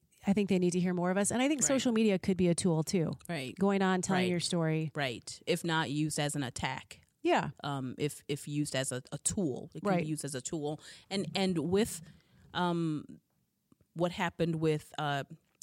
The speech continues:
Speaker 2: Shannon and Devin and their letter that they received,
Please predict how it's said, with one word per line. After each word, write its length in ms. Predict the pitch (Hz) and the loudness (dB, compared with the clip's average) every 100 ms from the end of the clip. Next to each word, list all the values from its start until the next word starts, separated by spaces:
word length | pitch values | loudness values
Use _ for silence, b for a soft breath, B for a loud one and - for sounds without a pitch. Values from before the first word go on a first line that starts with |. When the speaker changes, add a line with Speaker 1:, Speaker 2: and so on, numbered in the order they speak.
| - - | -14 -6
Speaker 2:
Shannon 380 | - 175 165 | 0 2 4
and 140 | 156 147 | 2 2
Devin 480 | 160 160 131 143 - b b - | 2 2 0 -2 -4 b b 0
and 220 | 160 151 | 2 4
their 300 | 151 147 139 | 4 2 0
letter 500 | 143 160 170 160 143 | 0 2 4 4 2
that 200 | 143 147 | 0 0
they 140 | 151 | 0
received, 800 | 139 139 - 240 175 147 - | 0 0 0 0 0 -2 -4